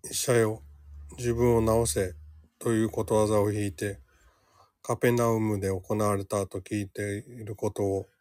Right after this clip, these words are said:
あなたの郷里の、の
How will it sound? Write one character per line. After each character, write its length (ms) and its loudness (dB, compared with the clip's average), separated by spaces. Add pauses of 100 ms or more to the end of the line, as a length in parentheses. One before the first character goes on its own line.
(520)
あ 80 -8
な 120 2
た 140 2
の 140 0
郷 260 2
里 240 -2
の、 260 -6 (1500)
の 240 -2